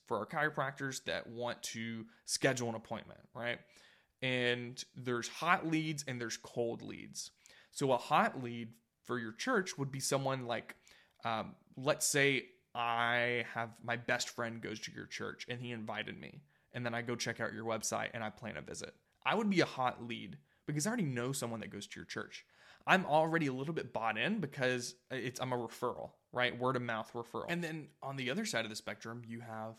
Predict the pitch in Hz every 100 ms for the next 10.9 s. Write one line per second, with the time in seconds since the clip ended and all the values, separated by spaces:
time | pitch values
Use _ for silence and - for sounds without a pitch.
0 | - - 202 135 113 - - - _ _
1 | _ _ 139 170 196 190 175 175 160 143
2 | - - 120 135 175 180 170 120 117 117
3 | 131 143 139 117 107 - 101 - - -
4 | - - 117 127 139 139 139 139 - -
5 | 117 123 127 127 120 113 113 175 175 165
6 | - 160 160 156 151 151 - - - 139
7 | 156 135 123 147 151 143 131 92 135 127
8 | - 120 - 123 117 110 107 - 170 165
9 | 156 151 156 156 151 156 170 208 202 202
10 | - 165 196 143 117 110 107 101 -